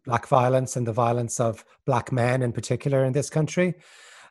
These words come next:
Um, you know, in this country where there's currently more guns than human beings, you know, and Black folks are, I think, currently ten times more likely to get shot than white people. You know,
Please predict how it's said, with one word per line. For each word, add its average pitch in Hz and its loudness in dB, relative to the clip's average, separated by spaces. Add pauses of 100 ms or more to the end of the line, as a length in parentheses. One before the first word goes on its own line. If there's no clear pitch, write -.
Um, 131 2
you 131 -2
know, 131 2
in 120 -2
this 123 -4
country 135 0
where 117 0
there's 117 -2
currently 123 -2 (500)
more 120 2
guns 123 2
than 107 -2 (100)
human 110 -2
beings, 117 -2 (360)
you 117 -2
know, 123 0 (540)
and 123 2 (260)
Black 147 2
folks 160 2
are, 135 6 (400)
I 135 0
think, 175 0
currently 156 2 (240)
ten 143 -2
times 151 -2
more 139 4
likely 135 2
to - -10
get 131 -2
shot 139 -2
than 127 -6
white 135 -2
people. 170 -4 (960)
You 120 -4
know, 135 0